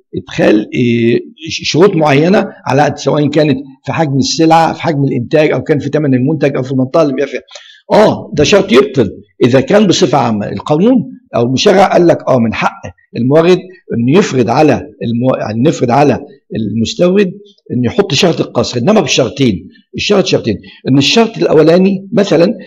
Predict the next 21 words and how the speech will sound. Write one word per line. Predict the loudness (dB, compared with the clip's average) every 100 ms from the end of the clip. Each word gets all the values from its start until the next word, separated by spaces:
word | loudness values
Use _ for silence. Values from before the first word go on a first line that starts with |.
| -6
إنه | 0 0
يكون | 2 0
القصر | 0 -2 0
على | 0
منطقة | 0 0 2
جغرافية | 4 2 4 4
معينة. | 4 4 2 0 -8 -18 _ _ -6
خد | 0
بالك | 2 2 0
أنت | -4
هتاخد | 0 0
التكنولوجيا | 0 -2 0 0
دي | 0 -2 -4 -8
هتبيعها | -6 2 4 4
في | 2
مصر | 2 2
بس، | 0 0 -8 _
مالكش | -2 0 0
حق | -2 -2
إنك | -2 -2
تصدرها. | -4 0 0 -2 -6